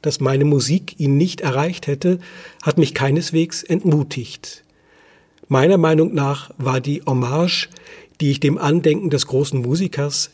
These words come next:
den ich bewunderte, widmen wollte, in keiner Weise von der Natur seiner musikalischen Ideen inspiriert. Im Gegenteil, ich wollte sie in einer Sprache ausdrücken, die im Wesentlichen meine eigene war.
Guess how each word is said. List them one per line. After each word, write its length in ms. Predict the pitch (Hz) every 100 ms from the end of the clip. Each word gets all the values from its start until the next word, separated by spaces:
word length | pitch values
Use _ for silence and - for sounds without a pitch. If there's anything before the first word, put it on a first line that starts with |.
| -
den 140 | 131
ich 120 | 123
bewunderte, 680 | - 120 151 170 143 147 147 -
widmen 520 | 117 139 208 156 131
wollte, 460 | 113 117 117 165 208 - - -
in 140 | 127
keiner 400 | 120 123 160 160
Weise 460 | 135 139 139 147 147
von 220 | - 139
der 100 | 131
Natur 560 | 123 117 - 165 190 135
seiner 260 | 147 139 147
musikalischen 720 | 135 123 131 131 131 139 156
Ideen 480 | 156 127 131 127 127
inspiriert. 680 | 135 - 139 127 170 185 - -
Im 140 | - 156
Gegenteil, 720 | 185 170 127 120 135 151 180 - -
ich 180 | - -
wollte 300 | 147 180 175
sie 160 | 143 165
in 80 | 147
einer 280 | 131 127
Sprache 460 | 117 - 143 170 180
ausdrücken, 680 | 160 151 - 147 147 143 139 - -
die 100 | 226
im 160 | 131 123
Wesentlichen 680 | 139 151 175 151 - 143 151
meine 380 | 131 127 135 185
eigene 360 | 143 135 120 117
war. 300 | 120 139